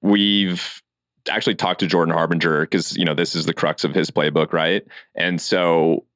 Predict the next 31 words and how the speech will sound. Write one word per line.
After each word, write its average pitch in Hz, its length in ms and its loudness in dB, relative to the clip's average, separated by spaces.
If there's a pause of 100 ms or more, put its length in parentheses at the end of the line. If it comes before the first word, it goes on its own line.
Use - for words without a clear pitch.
(120)
he's 120 320 -2
got 101 400 -2
a 90 80 -2
script - 580 -4 (100)
that 85 260 -2
he 98 140 -2
just 87 220 -2
sends 87 220 2
everyone. 95 420 2
And, 90 360 0
and 87 400 0
if - 120 -4
you 87 60 0
go 87 100 2
to 85 140 2
Jordan 87 400 0
Har-, 90 240 -2
jordan 104 300 2
harbinger 95 400 0
dot 85 220 -2
com 85 580 0 (120)
backslash 80 680 -2
talking 98 400 -2
points, 127 540 -2 (400)
it, 65 120 -6
you'll 107 160 2
see 110 160 0
the 90 80 2
script. - 380 -2
And, 90 180 2
like, 87 340 -2